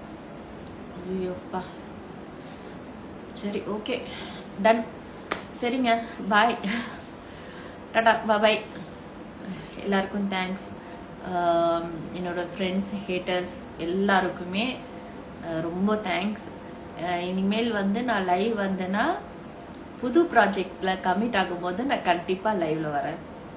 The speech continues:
சந்தோஷமான விஷயம் சொல்றதுக்காக நான் லைவ்ல வரேங்க.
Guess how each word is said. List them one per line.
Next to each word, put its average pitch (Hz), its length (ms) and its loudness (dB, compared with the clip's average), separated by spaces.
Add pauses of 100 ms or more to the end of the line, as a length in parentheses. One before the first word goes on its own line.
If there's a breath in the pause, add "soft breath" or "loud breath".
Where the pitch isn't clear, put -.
(160)
சந்தோஷமான 196 680 2
விஷயம் 170 400 -2 (160)
சொல்றதுக்காக 180 560 -2
நான் 180 360 0
லைவ்ல 151 360 0
வரேங்க. 165 440 -2